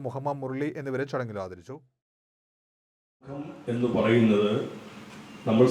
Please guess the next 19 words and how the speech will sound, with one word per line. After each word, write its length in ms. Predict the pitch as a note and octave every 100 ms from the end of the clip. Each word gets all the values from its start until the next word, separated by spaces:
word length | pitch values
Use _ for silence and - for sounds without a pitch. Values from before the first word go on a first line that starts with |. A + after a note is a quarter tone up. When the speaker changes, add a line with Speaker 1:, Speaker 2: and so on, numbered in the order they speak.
| -
Speaker 2:
സാധാരണയായി 840 | A2+ A2+ C3 C#3+ C#3+ B2+ A#2 B2 A#2
നിശ്ചയിക്കുന്നത് 600 | - B2+ A#2+ A#2+ A2+ A2+
പോലെ 260 | G#2 G#2 A#2+ - A2
ഉയർന്ന 400 | A2 A#2+ B2 B2+ C#3+ - A#2
എന്നൊക്കെ 260 | A2+ A2+ A#2+ A2
പറഞ്ഞ് 300 | G#2 G#2+ A#2
കണക്ക് 240 | G#2 G#2 A#2+
കൂട്ടുന്നതോ 440 | G#2+ - G#2+ G#2 A2+ - -
അടുത്തല്ല. 360 | G#2+ - G2 G2 - - - - - - - - - - - - -
കേരളത്തിലെ 480 | A#2+ C#3 C#3 C#3+ C#3+ B2
പട്ടികജാതി 560 | - C#3 C#3 B2+ B2 B2+ A#2
വിഭാഗങ്ങൾക്കിടയിൽ 920 | - A2+ A#2 A#2 A#2+ A#2 G#2 G#2 A2
വരുന്ന 320 | G2 G2 G2 G#2+ B2 - - -
ഒരു 100 | A2 A2
സമുദായമാണ് 720 | G#2 G2+ A2 A2 G2+ F#2 G2 G2+ - G#2
വേലൻ 260 | G#2+ G#2+ G#2 A#2
സമുദായം 440 | G2+ G2 F#2+ F#2+ - -
എന്നുള്ളത്. 340 | F#2+ F#2 F#2 - - - - - - - - - - - -
ആ 40 | B2+